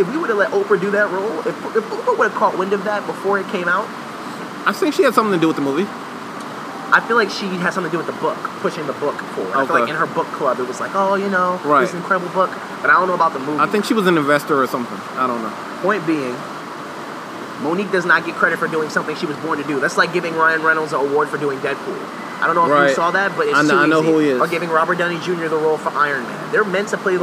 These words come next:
Speaker 2: Or
Speaker 1: roles.
Speaker 2: De Niro for Goodfellas.
Speaker 1: Exactly. I was about
Speaker 2: Or
Speaker 1: to, I
Speaker 2: Joe
Speaker 1: actually was
Speaker 2: Pesci
Speaker 1: gonna
Speaker 2: for any
Speaker 1: Now you're getting my point, yeah.
Speaker 2: Right.
Speaker 1: And you, I'm, I'm not just trying to keep it superhero related, but you get the
Speaker 2: Right.
Speaker 1: point.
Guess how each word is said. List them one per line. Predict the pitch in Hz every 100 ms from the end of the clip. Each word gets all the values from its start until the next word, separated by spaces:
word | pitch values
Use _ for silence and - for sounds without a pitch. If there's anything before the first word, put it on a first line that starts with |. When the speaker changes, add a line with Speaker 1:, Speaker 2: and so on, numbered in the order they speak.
| 139
Speaker 2:
Or | 147
Speaker 1:
roles. | 147 180 208 233 - - -
Speaker 2:
De | 156
Niro | 160 175 170 160
for | 156 156 139 135
Goodfellas. | 160 147 135 120 147
Speaker 1:
Exactly. | 147 - 170 101 -
I | 120
was | 139
about | 139 139
Speaker 2:
Or | 139
Speaker 1:
to, |
I | 196
Speaker 2:
Joe | 170
Speaker 1:
actually | 214 190
was | 196
Speaker 2:
Pesci |
Speaker 1:
gonna | 196
Speaker 2:
for | 208
any | 165 165 160 147 - -
Speaker 1:
Now | 202
you're | 254 214
getting | 214 185
my | 160
point, | 180 147
yeah. | 139
Speaker 2:
Right. | 127 135
Speaker 1:
And | 151 175
you, | 196
I'm, | 165 185
I'm | 180 175
not | 185 175
just | -
trying | 165
to | -
keep | 160
it | -
superhero | 170 151 127
related, | 120 110 113
but | 135
you | 190
get | 160
the | 131
Speaker 2:
Right. | 113
Speaker 1:
point. | 107